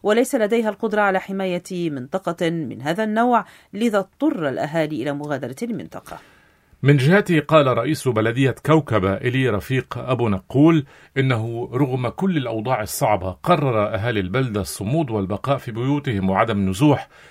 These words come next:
Speaker 2: إلى فتح أبوابها للعائلات النازحة من القرى المجاورة من كفر شوبة وحلتة، مشددا على أن كوكبة سياحية بامتياز، أما اليوم فهي مشلولة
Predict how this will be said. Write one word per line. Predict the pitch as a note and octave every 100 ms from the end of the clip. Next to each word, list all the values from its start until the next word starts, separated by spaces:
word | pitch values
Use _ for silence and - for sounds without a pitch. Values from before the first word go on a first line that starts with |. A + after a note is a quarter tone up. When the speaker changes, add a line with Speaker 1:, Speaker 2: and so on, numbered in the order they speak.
| - -
Speaker 2:
إلى | D3+ C#3
فتح | G3 -
أبوابها | F3 C#3 D3 D#3 C3 B2+
للعائلات | A2 G2 A#2+ B2 -
النازحة | A2+ C3+ C3 A2 - G#2+
من |
القرى | G#2 F#2+ C#3 A#2+
المجاورة | G#2+ G2 B2+ G2 F2 E2 -
من | F#2+
كفر | - G2
شوبة | - C#3 G#2+
وحلتة، | F2+ - C#3+ C#3 C3 - - - - B2
مشددا | - - C#3 C3+ B2
على | A2+ C3
أن | A#2+ A2
كوكبة | - E3 D3 C3 A#2 A2+ G#2
سياحية | - C#3+ A#2 - B2 G2+
بامتياز، | G#2 G2 A#2+ B2 G#2+ F#2 D2+ -
أما | C3 G#2
اليوم | F#2+ C3 C3 - - -
فهي | - C#3 B2+ C3+ C3
مشلولة | A#2 A2+ - E3 D3